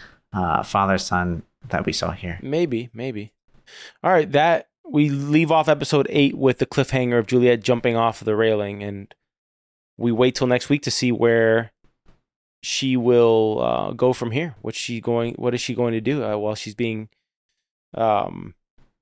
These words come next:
Speaker 2: pursued by all, the entire silo, probably.
Speaker 1: Yeah. She is going to be on the run, would be my guess, for most of next episode, hiding out,
Speaker 2: That's a
Speaker 1: building up an army to go with her, something
Speaker 2: Episode
Speaker 1: along those
Speaker 2: nine is
Speaker 1: lines.
Speaker 2: titled The Getaway.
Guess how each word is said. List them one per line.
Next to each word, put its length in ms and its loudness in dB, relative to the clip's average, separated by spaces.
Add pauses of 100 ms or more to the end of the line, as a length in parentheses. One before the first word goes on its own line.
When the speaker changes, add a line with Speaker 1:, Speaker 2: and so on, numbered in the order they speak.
(760)
Speaker 2:
pursued 420 2
by 160 4
all, 220 2
the 120 -2
entire 260 2
silo, 360 0
probably. 380 -14 (640)
Speaker 1:
Yeah. 220 -8 (680)
She 280 0
is 140 2
going 220 0
to 100 -2
be 160 2
on 140 2
the 100 2
run, 320 4
would 140 0
be 160 0
my 240 2
guess, 320 0
for 140 -2
most 340 0
of 100 -4
next 320 -2
episode, 520 -2
hiding 420 -2
out, 260 0
Speaker 2:
That's 300 -14
a 60 -20
Speaker 1:
building 360 4
up 160 2
an 80 2
army 320 6
to 80 4
go 220 2
with 220 4
her, 160 2
something 200 -2
Speaker 2:
Episode 300 2
Speaker 1:
along 140 2
those 80 2
Speaker 2:
nine 160 2
is 160 2
Speaker 1:
lines. 100 -2
Speaker 2:
titled 440 0
The 80 -4
Getaway. 560 -2